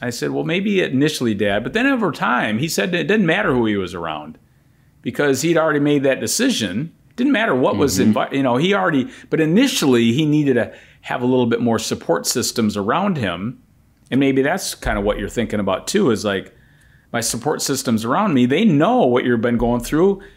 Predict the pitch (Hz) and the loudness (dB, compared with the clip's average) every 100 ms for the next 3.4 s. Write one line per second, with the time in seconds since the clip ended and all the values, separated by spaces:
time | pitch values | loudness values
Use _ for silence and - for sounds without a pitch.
0 | - - 143 131 165 165 135 131 151 131 | -8 -2 0 2 2 2 0 -2 -2 -2
1 | 117 - - - _ - 123 117 123 - | -2 -4 -18 -20 _ -6 -2 0 -2 -6
2 | - - - - 170 160 139 120 220 196 | -10 -14 -20 -4 0 2 2 2 2 4
3 | 147 160 - | 2 0 -2